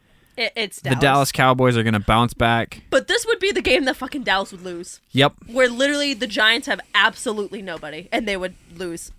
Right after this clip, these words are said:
Speaker 1: I'm, but I'm picking Dallas.
Speaker 2: Didn't they just lose to Arizona earlier this year?
Speaker 1: Who?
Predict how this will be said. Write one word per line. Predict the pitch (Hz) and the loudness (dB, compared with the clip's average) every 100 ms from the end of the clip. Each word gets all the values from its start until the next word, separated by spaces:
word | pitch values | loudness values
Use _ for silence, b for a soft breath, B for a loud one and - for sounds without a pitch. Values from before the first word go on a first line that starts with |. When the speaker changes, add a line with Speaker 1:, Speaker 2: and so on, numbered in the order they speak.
| - | 0
Speaker 1:
I'm, | 277 | 0
but | 240 208 | 2 2
I'm | 208 | 2
picking | - - - | -2 -8 -14
Dallas. | - _ _ - - | -18 _ _ -20 -14
Speaker 2:
Didn't | - 110 | -6 -4
they | 139 | -2
just | 143 139 | -4 -2
lose | 139 135 | -2 -2
to | |
Arizona | 107 131 127 139 | -2 -2 -2 -4
earlier | 123 139 139 | -4 -2 -4
this | 139 | -4
year? | 143 143 - _ _ _ | -4 -6 -8 _ _ _
Speaker 1:
Who? | - 208 175 | -10 -8 -10